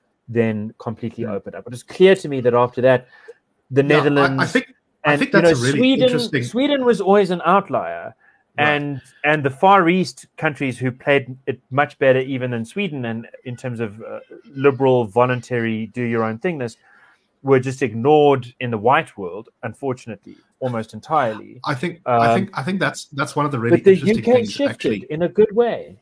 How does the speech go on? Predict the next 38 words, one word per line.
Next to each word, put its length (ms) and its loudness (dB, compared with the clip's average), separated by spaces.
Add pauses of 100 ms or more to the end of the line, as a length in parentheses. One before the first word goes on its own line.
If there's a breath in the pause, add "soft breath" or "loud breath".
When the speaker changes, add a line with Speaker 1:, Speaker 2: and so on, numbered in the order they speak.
Speaker 1:
Yeah. 160 -4
Speaker 2:
Yeah, 140 -4 (200)
about 320 0
the 80 -4
U 160 -4
K 420 -4 (200)
during 320 -4
covid 340 -8
is 140 -12
that 240 -8 (260 soft breath)
it 160 -14
punched 260 -4
so 120 -6
far 220 -2
above 220 -6
its 160 -12
weight 340 -6 (420 soft breath)
in 120 -8
terms 280 -6
of 100 -14
dictating 460 -6
sort 160 -10
of 80 -12
global, 400 -6 (800)
uh, 160 -4
Speaker 1:
Huh. 260 -10
Speaker 2:
uh, 240 -14
covid 260 -10
Speaker 1:
In 80 0
Speaker 2:
response. 120 -4
Speaker 1:
South 200 -2
Africa, 540 -2 (340)
what 240 6
Speaker 2:
Hmm. 60 -4
Speaker 1:
country 360 -2
was 160 -2
compared 760 -2 (260)
to 460 -2